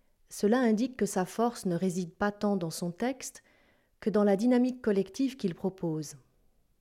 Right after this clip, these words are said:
On pourrait le considérer comme un cas à part, mais on peut également y voir le paroxysme de certaines tensions du traduire. Rien n'est strictement traduisible.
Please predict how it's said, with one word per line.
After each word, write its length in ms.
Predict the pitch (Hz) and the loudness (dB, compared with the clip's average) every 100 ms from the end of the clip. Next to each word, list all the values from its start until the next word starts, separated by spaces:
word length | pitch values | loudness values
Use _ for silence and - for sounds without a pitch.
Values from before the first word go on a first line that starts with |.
| _ _ _ - | _ _ _ -4
On 100 | 180 | -4
pourrait 280 | 190 208 262 | 0 2 4
le 80 | 254 | 2
considérer 580 | 208 196 202 190 196 208 | 0 0 2 2 2 2
comme 180 | 180 | 2
un 80 | 170 | 0
cas 260 | 165 180 165 | 0 0 0
à 40 | |
part, 580 | - 160 165 220 247 _ _ _ _ _ _ _ | 0 0 0 -2 -4 _ _ _ _ _ _ _
mais 180 | 175 196 | 0 2
on 80 | 226 | 2
peut 160 | 233 294 | 2 2
également 400 | 226 208 208 254 | 4 6 6 4
y 100 | 214 | 2
voir 300 | 170 208 233 | 4 4 4
le 100 | 180 | 2
paroxysme 720 | 180 220 220 - - 262 202 | 2 0 0 -2 -4 -2 -2
de 100 | 170 | -2
certaines 400 | 170 196 185 190 | -2 -2 0 -2
tensions 460 | 185 214 214 254 254 | 0 -2 -2 -2 -2
du 140 | 190 | -2
traduire. 760 | 165 196 180 170 160 147 - _ _ _ _ _ _ _ _ _ - | -4 -2 -2 -2 -4 -6 -10 _ _ _ _ _ _ _ _ _ -6
Rien 320 | 180 220 254 | 2 4 6
n'est 160 | 226 180 | 4 2
strictement 600 | - 214 - 185 185 180 | 0 -4 0 2 2 0
traduisible. 800 | - 170 170 160 160 147 143 | -2 -2 -2 -4 -4 -6 -8